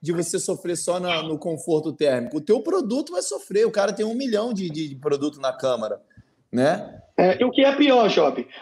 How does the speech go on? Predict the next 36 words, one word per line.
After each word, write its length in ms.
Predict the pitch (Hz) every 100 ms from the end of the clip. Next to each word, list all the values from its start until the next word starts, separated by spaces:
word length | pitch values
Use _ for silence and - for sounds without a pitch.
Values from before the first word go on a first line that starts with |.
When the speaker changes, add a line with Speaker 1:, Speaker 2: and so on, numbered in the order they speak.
| - -
Speaker 1:
Hoje, 360 | 190 247 233
em 340 | 262 220 180 185
supermercado, 680 | - 208 208 - 220 220
a 40 | 180
gente 260 | 175 202
monta 280 | 196 202 214
uma 140 | 214 208
câmara 260 | 208 202
frigorífica 580 | 202 202 190 196 202 208
no 140 | 202
terraço 600 | 190 202 185 214 208 226
da, 360 | 202 196 185 - - - -
a 80 | 160
unidade 360 | 202 214 226
condensadora 460 | 220 214 208 190 214
vai 120 | 214
ficar 160 | 214 214
lá 120 | 214
no 80 | 214
terraço, 420 | 208 180 202 214
numa 180 | 220 220
laje 360 | 196 220 220
que 100 | 190
ele 100 | 220
tem 200 | 196 208
em 20 | 208
cima 220 | - 240
do 60 | 233
supermercado. 720 | - 214 196 - 175 156 - - - - -
Coloca 460 | - 180 220 233 220
lá 140 | 202
a 60 | 214
unidade 460 | 202 185 196 185
lá 240 | 175 180 214
e 60 |
tudo. 280 | 208 170 -